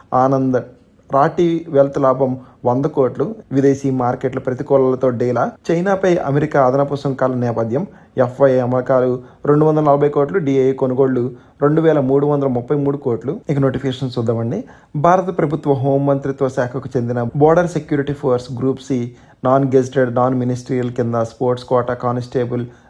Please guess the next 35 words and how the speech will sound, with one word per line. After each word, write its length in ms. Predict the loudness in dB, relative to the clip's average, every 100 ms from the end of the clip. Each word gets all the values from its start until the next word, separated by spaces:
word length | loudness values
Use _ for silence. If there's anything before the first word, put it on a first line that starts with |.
| -8
జనరల్ 440 | 0 2 2 0
డ్యూటీ 240 | 0 0 0
మూడు 280 | 0 0 0
వందల 260 | 0 -2
తొంభై 300 | 0 -2 -2
ఒక్క 120 | -6 -2
ఖాళీల 320 | -2 0 0
నోటిఫికేషన్ 580 | -2 -4 -4 -8 -6 -4
విడుదల 240 | -2 -4 -4 -6
చేసింది. 400 | -4 -4 -4 0
అర్హతలు 340 | 0 2 2 2
మెట్రికులేషన్ 760 | 2 0 0 0 0 -2 2
లేదా 280 | 2 4 2
తత్సమాన 480 | -2 -4 -2 0 0
విద్యార్హతతో 600 | 0 0 0 -4 -4 -2
పాటు 360 | 0 0 -2
స్పోర్ట్స్ 480 | -6 -2 -2 -2 0
లో 140 | -2 0
ప్రతిభావంతులైన 800 | 0 0 2 2 2 0 0 0
క్రీడాకారులై 640 | -2 -2 0 0 -2 0 -2
ఉండాలి. 420 | -2 -2 -2 -4 -2
రెండు 180 | 2
వేల 140 | 4 4
ఇరవై 200 | 2 2
మూడు 160 | 0
నవంబర్ 460 | 2 2 2 2 0
నాలుగు 240 | 2 2
నుంచి 320 | 0 -4 -4 -2
రెండు 200 | -2 0
వేల 120 | 0
ఇరవై 220 | 0 -2
ఐదు 100 | -2
నవంబర్ 360 | -4 -2 -2 -2
నాలుగు 240 | -2 -2
వరకు 360 | -4 -4 -4